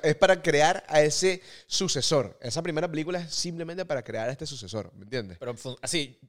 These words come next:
Speaker 2: yo estaría contento y podría decir, ok, El Padrino dos igual es brutal,
Speaker 1: Claro.
Speaker 2: brutal, pero la primera te dice, "Esto es lo que vas a ver, marico, y te lo compro, sin duda alguna". Pero entonces, pasando a otra gran frase, "Tú eres la enfermedad,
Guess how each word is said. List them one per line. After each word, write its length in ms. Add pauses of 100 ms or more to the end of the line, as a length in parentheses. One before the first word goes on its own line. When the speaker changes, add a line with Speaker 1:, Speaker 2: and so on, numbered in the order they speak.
(120)
Speaker 2:
yo 340 (100)
estaría 440
contento 420
y 40
podría 180
decir, 220 (480)
ok, 160
El 160
Padrino 320
dos 140
igual 220
es 100
brutal, 600
Speaker 1:
Claro. 160
Speaker 2:
brutal, 360
pero 160
la 140
primera 480 (160)
te 80
dice, 460
"Esto 220
es 40
lo 60
que 100
vas 160
a 40
ver, 220 (600)
marico, 280
y 20
te 100
lo 80
compro, 400 (100)
sin 300
duda 240
alguna". 340 (400)
Pero 140
entonces, 420
pasando 880
a 120
otra 240
gran 180
frase, 420 (1120)
"Tú 80
eres 100
la 60
enfermedad, 480